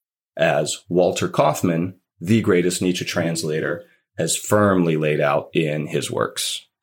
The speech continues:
Steven Pinker takes to Twitter periodically to say, "Nietzsche isn't peachy." I just wish that he would actually read some Nietzsche instead of just quoting people periodically like an adolescent teenager.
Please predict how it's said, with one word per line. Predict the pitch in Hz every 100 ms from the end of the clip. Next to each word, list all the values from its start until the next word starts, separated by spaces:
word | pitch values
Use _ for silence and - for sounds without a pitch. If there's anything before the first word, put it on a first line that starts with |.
| -
Steven | - 90 80 76
Pinker | - 85 78 82
takes | - 80 -
to | -
Twitter | - 87 85
periodically | - 87 82 82 80 80 87
to | 80
say, | 80 76 73
"Nietzsche | 87 107 110 - 104 101
isn't | 101 101 101
peachy." | 123 117 - 104 104 - _ _ _ - -
I |
just | 85 87 -
wish | 98 104 - - - _
that | 90 -
he | 98 90
would | 82
actually | 82 78 - 90 85
read | 80 80 78
some | - 80
Nietzsche | 76 76 - 73 71 -
instead | 78 - 78
of | 73
just | 76 76
quoting | - 85 80 78 78
people | 76 - 92
periodically | 87 78 78 73 73 - 73
like | 69 76
an |
adolescent | 76 76 73 73 - 71 -
teenager. | 82 73 71 - 71